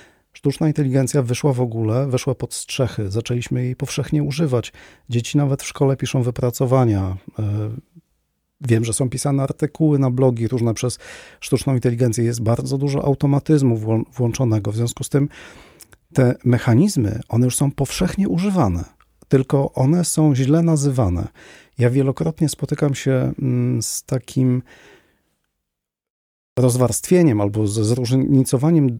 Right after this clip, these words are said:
definicyjnym, że my pod to samo słowo podklejamy zupełnie inne koncepcje. I teraz zastanawiam się nad tym, że pisma branżowe,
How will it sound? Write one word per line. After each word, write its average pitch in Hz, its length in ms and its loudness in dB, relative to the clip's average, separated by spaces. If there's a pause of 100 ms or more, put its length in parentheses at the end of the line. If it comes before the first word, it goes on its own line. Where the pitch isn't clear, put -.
definicyjnym, 131 1200 2 (380)
że 127 220 2
my 156 160 4
pod - 320 -6
to 131 120 -4
samo 127 720 0 (220)
słowo 151 640 2 (380)
podklejamy 147 640 2
zupełnie 151 380 2
inne 143 240 2
koncepcje. 123 580 -4 (840)
I 117 60 -4
teraz 143 360 0 (120)
zastanawiam 139 720 0
się - 140 -4
nad 117 200 0 (100)
tym, 165 300 0 (580)
że 123 440 0 (680)
pisma 151 320 2
branżowe, 127 720 2